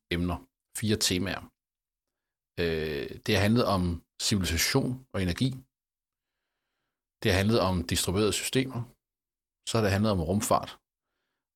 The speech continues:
Og så har det også handlet en masse om pandemi. Men hele covid nitten-snakken, den har vi ligesom været omkring i vores, øh, serie, som vi har kaldt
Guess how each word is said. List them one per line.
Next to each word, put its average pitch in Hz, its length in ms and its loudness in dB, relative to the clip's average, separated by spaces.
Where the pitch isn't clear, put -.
Og 85 80 0
så - 80 2
har 104 60 4
det 95 100 0
også - 320 0
handlet 104 260 0
en 92 60 -2
masse 92 260 0
om 87 100 -2
pandemi. 90 480 -2
Men 98 140 -2
hele 123 240 2
covid 110 260 0
nitten-snakken, 101 720 -2
den 107 140 0
har 117 100 2
vi 104 60 0
ligesom 107 240 0
været 87 180 0
omkring 95 320 -2
i 95 60 -4
vores, 80 420 -4
øh, 90 340 -4
serie, - 320 -2
som 87 180 -2
vi 85 60 -4
har 85 100 -6
kaldt - 460 -6